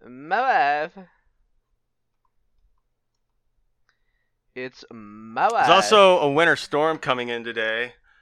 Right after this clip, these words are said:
Speaker 2: Uh, so her store might be closing early, which would be cool, 'cause then she'd be home early and we could hang out. Uh,
Speaker 1: Yeah.
Speaker 2: and that's always nice, folks.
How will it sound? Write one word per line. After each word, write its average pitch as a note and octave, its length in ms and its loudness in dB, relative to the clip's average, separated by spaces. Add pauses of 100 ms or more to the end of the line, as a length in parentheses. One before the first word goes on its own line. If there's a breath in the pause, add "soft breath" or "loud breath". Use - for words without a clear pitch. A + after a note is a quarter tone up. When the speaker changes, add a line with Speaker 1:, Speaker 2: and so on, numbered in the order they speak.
(340 soft breath)
Speaker 2:
Uh, G#2+ 760 -2
so A2 880 -4 (260)
her A#2+ 160 -2
store C3 320 -4
might A#2+ 180 -2
be A2+ 120 -8
closing A2+ 340 -4
early, G#2+ 280 -2
which A2+ 180 -10
would G#2 100 -14
be G2+ 80 -14
cool, G#2 340 -10
'cause F#2+ 260 -18
then G2+ 140 -14
she'd F#2+ 160 -16
be G2 120 -10
home G2+ 240 -8
early G#2 440 -6 (140)
and G#2 80 -18
we G2+ 80 -14
could G2+ 100 -10
hang G#2 180 -10
out. G#2 320 -4 (1300 soft breath)
Uh, F3+ 220 -2
Speaker 1:
Yeah. F3 120 -10
Speaker 2:
and G#3 100 -6
that's G3 200 -6
always F#2+ 360 -8
nice, F2+ 340 -16
folks. - 540 -18